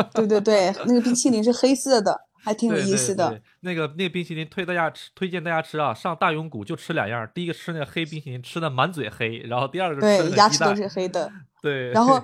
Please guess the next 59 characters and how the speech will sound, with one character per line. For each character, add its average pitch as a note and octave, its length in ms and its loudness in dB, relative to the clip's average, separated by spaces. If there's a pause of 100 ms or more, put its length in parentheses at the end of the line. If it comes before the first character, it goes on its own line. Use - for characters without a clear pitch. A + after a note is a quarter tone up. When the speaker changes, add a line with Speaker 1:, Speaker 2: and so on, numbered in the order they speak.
Speaker 1:
<laughs> B2+ 160 -12
Speaker 2:
然 A#3+ 100 2
后 D4 140 6
很 C#4 220 4
多， B3+ 120 4
你 C#4 100 2
会 C#4 80 2
发 D4 140 0
现 D4+ 180 -2
很 A#3 140 -6
多 A3+ 100 -2
人 C#4 140 -2
帽 C#4 280 4
子， G3+ 100 -6
只 G3+ 80 -4
要 A3 80 0
戴 C#4+ 160 -4
着 C4 60 -4
帽 C4+ 240 2
子 C#4 40 -4
去 B3 160 -6
的， G#3 280 -4
一 C#4 120 0
会 C4 200 -2
儿 G3 160 -2 (200)
帽 C4 220 6
子 A#3 100 0
下 C4+ 260 4
去 A#3+ 160 -8
了， F3+ 180 -10 (400)
一 C#4+ 140 -10
会 E4 100 -4
儿 - 60 0
帽 B3 220 2
子 A#3 80 -6
下 A#3+ 260 2
去 A#3 120 -12
了。 G3+ 120 -8
Speaker 1:
啊。 A3+ 120 -12 (640)
对， D3 180 -4 (200)
它 F#3+ 80 -2
那 G#3 160 -4
个 F3+ 100 -2
大 G3 140 0
永 G3+ 120 -2
谷 C#3+ 140 -6
是 F3 160 -4
在 A#2+ 140 -2
山 G#3+ 240 0
顶 D3+ 140 -8 (260)
啊， A2+ 240 -6
它 D3+ 120 -8
其 E3 160 -10
实 F#3 140 -8
就 G3+ 100 -8
是 F#3 120 -12
个 D#3+ 60 -10
山 F#3 220 -4
头， B2 320 -8